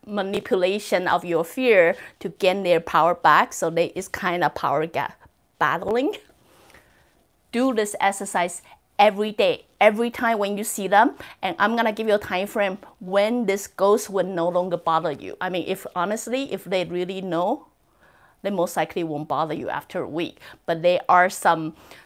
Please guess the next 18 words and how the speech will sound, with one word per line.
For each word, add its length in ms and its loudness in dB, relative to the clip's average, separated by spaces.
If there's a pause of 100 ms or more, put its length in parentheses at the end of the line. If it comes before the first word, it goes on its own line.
(400)
tough 300 2
goals, 500 -4
consider 460 -2
you 180 -2
have 300 0
been 320 -2
using 520 -6
months 380 -2
and 240 -2
years 320 -2
to 140 -8
worry 420 0
about 300 4
it, 180 0
therefore 420 2
accumulate 520 -4
those 240 -4
goals. 420 -2